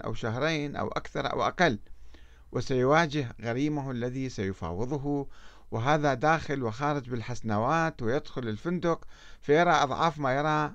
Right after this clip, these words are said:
مع غريمه، فهو إذا اختار امرأة بعينها تعفه مدة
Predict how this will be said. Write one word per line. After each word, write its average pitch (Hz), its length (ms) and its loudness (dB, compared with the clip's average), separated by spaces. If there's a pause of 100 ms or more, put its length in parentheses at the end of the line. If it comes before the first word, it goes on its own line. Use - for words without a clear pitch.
مع 135 240 -2
غريمه، 104 680 0 (580)
فهو 110 240 2
إذا 123 220 0
اختار 117 440 -2
امرأة 101 640 -4 (320)
بعينها 104 680 0 (680)
تعفه 143 540 -2
مدة 135 300 -4